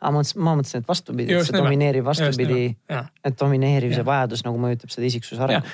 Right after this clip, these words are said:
Speaker 2: sest kui, kui näiteks, kui me jälle mõtleme näiteks sellise kolmeaastasele,
Speaker 1: Mhm.
Speaker 2: äh, tal ei oleks turvalisust juhtiva vajadusena, kui ta ei oleks nii impulsiivne,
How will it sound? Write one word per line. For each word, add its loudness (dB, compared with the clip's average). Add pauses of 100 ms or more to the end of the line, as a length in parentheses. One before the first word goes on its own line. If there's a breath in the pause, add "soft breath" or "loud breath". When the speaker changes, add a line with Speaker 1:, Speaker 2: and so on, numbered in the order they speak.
Speaker 2:
sest 0
kui, 2
kui 0
näiteks, 2
kui -2
me 4
jälle 4
mõtleme 2
näiteks -2
sellise 0
kolmeaastasele, 0 (460 loud breath)
Speaker 1:
Mhm. -4 (220 loud breath)
Speaker 2:
äh, 2 (140)
tal 2
ei 4
oleks 0
turvalisust 0 (200)
juhtiva 0
vajadusena, 0 (720 loud breath)
kui 4
ta 0
ei 4
oleks 2
nii 4
impulsiivne, 2